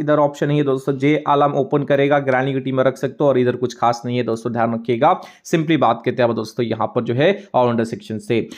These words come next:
ऑलराउंडर सेक्शन से बात करो दोस्तों, यहाँ पर ध्यान रखिएगा, स-, आ, ये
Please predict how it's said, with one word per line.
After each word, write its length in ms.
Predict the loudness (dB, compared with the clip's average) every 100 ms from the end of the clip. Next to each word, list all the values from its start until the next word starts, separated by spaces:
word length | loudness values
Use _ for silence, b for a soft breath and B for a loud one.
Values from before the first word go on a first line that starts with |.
| B 0
ऑलराउंडर 260 | 2 4 2
सेक्शन 260 | 2 2
से 120 | 2 4
बात 240 | 4 4
करो 100 | 2
दोस्तों, 280 | 2 2 0
यहाँ 260 | 2 2 2
पर 140 | 2
ध्यान 220 | 2 2 0
रखिएगा, 360 | 0 4 4
स-, 140 | 2 -2
आ, 240 | 2 4
ये 240 | 4 2